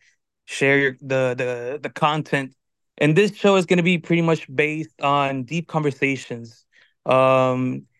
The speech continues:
anything related with life, just simple things. It's just a,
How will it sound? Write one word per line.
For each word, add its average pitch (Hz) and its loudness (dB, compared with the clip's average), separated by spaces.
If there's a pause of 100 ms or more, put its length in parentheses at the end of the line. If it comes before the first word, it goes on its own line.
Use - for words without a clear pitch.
anything 156 2
related 151 2
with 143 -4
life, 135 0 (120)
just 156 -8
simple 160 -2
things. 143 -4
It's 160 -6
just 170 -2 (800)
a, 139 2